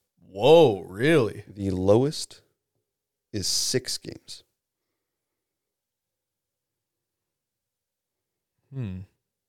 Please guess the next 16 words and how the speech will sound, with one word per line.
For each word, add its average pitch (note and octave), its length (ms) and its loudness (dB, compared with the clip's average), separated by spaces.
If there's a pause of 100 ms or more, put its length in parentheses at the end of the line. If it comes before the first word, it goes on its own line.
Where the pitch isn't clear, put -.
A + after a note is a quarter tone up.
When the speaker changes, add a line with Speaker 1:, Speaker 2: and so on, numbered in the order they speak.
(540)
Speaker 1:
Okay. G2+ 340 -8 (1000)
I'm C3+ 720 -4 (2000)
trying A2+ 220 -8
to G#2+ 60 -8
think G#2+ 240 -10
of G#2 60 -10
a G2 40 -8
team G#2 280 -10
that G2 100 -12
we'd G2 180 -14
like, F2 300 -16 (1120)
that A2+ 140 -6
I G#2+ 40 -2
remember, G2+ 400 -8
like, F2+ 180 -14
we G2+ 140 -12